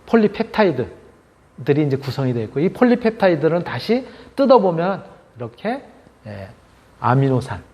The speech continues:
형태로 이루어져 있는 거죠. 요것이 뭐라고요? 콜라겐. 예, 콜라겐 섬유입니다. 어, 요거는 물에 잘 용해되지는 않습니다. 그렇지만 물하고 함께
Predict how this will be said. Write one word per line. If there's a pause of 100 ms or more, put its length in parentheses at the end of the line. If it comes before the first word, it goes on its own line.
(500)
형태로
이루어져
있는
거죠. (260)
요것이 (340)
뭐라고요? (1300)
콜라겐. (1000)
예, (540)
콜라겐 (120)
섬유입니다. (600)
어,
요거는
물에
잘
용해되지는
않습니다. (300)
그렇지만
물하고 (220)
함께